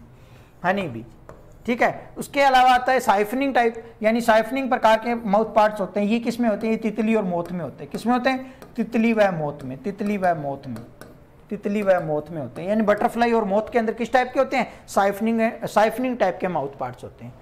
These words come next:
ठीक है, siphoning type के mouth parts होते हैं। चलो next question देखते हैं। एंटोमोलॉजी शब्द किस भाषा से लिया गया? बिल्कुल basic है ना, Basic मतलब बिल्कुल जो चीज़ पढ़ रहे हैं उसके बारे में ही question है कि जो एंटोमोलॉजी आप पढ़ने जा रहे हैं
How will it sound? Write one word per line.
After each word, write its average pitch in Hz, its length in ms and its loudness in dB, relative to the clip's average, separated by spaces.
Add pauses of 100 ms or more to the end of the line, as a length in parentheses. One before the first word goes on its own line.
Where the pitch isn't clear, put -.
(180)
ठीक 262 140 -4
है, 392 80 -2
siphoning 233 480 2
type 185 280 0
के 269 140 2 (300)
mouth 170 280 2
parts - 260 -2
होते - 220 -12
हैं। - 80 -14
चलो 156 320 0
next 233 320 -2
question 240 280 -2
देखते 208 280 -2
हैं। 220 260 -10 (500)
एंटोमोलॉजी 285 580 2
शब्द 262 300 2
किस 285 240 -4
भाषा 214 300 4
से 233 180 0
लिया 175 260 0
गया? 156 220 -2
बिल्कुल 254 420 0
basic 247 520 2
है 139 100 -2
ना, 165 160 -2
Basic 220 440 -2
मतलब 214 280 0 (100)
बिल्कुल 202 320 -2
जो 214 180 0
चीज़ 226 240 -4
पढ़ 214 160 -2
रहे 233 140 0
हैं 233 80 -2
उसके 220 260 -2
बारे 185 280 2
में 196 120 -2
ही 233 140 2
question 185 380 -4
है 190 80 -4
कि 220 160 -6
जो 214 120 0
एंटोमोलॉजी 220 500 0
आप 196 220 4
पढ़ने 185 260 -2
जा 175 160 2
रहे 185 140 0
हैं 247 120 -2